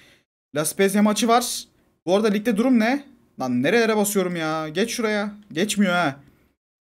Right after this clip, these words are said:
Yirmi beş puanımız var. Lazio oynamamış.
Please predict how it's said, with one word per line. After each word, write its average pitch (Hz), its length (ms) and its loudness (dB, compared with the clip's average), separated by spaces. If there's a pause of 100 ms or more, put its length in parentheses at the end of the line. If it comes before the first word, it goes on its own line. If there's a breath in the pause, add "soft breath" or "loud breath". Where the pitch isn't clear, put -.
(1040)
Yirmi 185 220 -2
beş 262 200 0
puanımız 254 400 2
var. - 420 -2 (220)
Lazio 170 360 0
oynamamış. 208 800 0